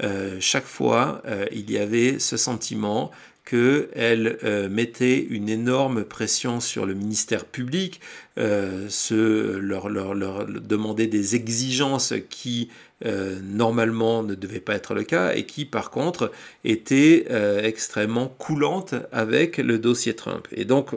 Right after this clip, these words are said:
au cœur de ces dernières décisions, il y avait la décision de,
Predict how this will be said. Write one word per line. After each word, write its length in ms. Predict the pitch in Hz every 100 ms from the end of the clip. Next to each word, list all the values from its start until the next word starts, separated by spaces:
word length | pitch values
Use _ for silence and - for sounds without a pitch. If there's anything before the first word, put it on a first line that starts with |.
| -
au 140 | 120
cœur 400 | - 170 170 156
de 360 | 120 104 104 101
ces 180 | - 110
dernières 320 | 104 107 110
décisions, 480 | 101 - 120 180 208 - - -
il 100 | -
y 60 | 117
avait 200 | 117 185
la 100 | 135
décision 560 | 117 - 123 120 190
de, 320 | 170 139 170